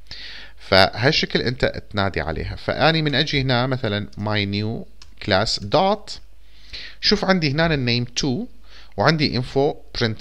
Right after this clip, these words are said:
value اللي هو أقدر أوصل للنيم two والprint info value. تمام؟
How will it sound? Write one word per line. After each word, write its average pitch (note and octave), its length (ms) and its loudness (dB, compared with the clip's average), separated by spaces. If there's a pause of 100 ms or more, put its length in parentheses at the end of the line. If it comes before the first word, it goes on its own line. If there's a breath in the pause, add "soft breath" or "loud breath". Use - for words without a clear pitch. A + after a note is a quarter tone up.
(140)
value D#2 420 0
اللي F2 140 -4
هو F#2+ 100 2
أقدر G2 240 0
أوصل F2+ 380 0
للنيم F#2+ 280 -8
two D3+ 360 -2
والprint G2+ 840 -4
info F2+ 180 -8 (100)
value. - 300 -8 (600)
تمام؟ A#2 280 0